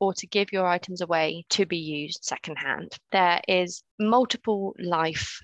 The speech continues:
<laughs> multiple lives in these, in these items. As Hope said earlier, that it is not a single use. It's not,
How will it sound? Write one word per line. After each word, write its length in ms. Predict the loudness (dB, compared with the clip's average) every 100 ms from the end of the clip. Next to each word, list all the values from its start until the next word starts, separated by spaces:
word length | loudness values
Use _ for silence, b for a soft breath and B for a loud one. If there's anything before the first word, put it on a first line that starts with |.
| -2
<laughs> 320 | 0 2 4
multiple 400 | 6 6 6 6
lives 480 | 6 6 4 0 -2
in 200 | -2 0
these, 260 | -2 -4 -2
in 120 | -4 -2
these 200 | 0 0
items. 500 | 0 -2 -4 -6 -8 B B B
As 160 | -2 2
Hope 220 | 0 2
said 160 | 0
earlier, 360 | 2 2 0 -4 -4
that 140 | -4 _
it 140 | -2 0
is 220 | 0 0
not 160 | 0 0
a 60 |
single 400 | -4 -2 -2 -2
use. 320 | -4 -4 -4 -6
It's 140 | -6
not, 140 | -6